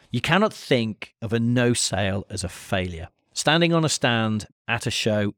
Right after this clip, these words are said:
is always, even for people like us where we've done it a long time, is still nerve-wracking because you really want people to love your work, and more importantly, you want to have a stream of business over the coming months. So there's a pressure to it. But you cannot think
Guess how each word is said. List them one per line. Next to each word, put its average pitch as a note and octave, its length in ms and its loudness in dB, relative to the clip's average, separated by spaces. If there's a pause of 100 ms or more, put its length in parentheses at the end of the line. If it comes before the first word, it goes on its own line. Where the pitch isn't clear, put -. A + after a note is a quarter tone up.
is A#2 180 -2 (160)
always, A2+ 720 0
even C3 320 0
for - 140 -4
people A#2 240 0
like G#2+ 160 -2
us G#2+ 160 0
where G#2+ 80 0
we've G2 100 -2
done A2 160 0
it G#2 80 -2
a F#2+ 80 -4
long G2+ 220 0
time, F#2+ 440 -4 (440)
is A2+ 120 -4
still C#3 360 4
nerve-wracking F#2+ 640 -2 (280)
because A2 400 -2
you C3+ 120 0
really C#3+ 320 4
want A#2 220 -2
people G2+ 220 -2
to F#2 120 -6
love F#2+ 160 -4
your G2+ 80 -2
work, G2 280 -4
and B2 80 -2
more A#2 140 0
importantly, G#2+ 540 -2
you G2+ 120 -4
want A2+ 200 -2
to A2 100 -2
have G2 320 -4
a F2 60 -12
stream A2 320 -2
of G2+ 100 -6
business G2+ 460 -6 (440)
over G#2+ 160 -4
the B2+ 60 2
coming F2+ 340 -4
months. G#2 440 -2 (560)
So - 160 0
there's C#3+ 180 4
a D3+ 60 -2
pressure D#3+ 340 0
to - 160 -6
it. - 220 -8 (960)
But C#3+ 80 -2
you C#3 120 0
cannot D#3 440 0
think A2 420 -4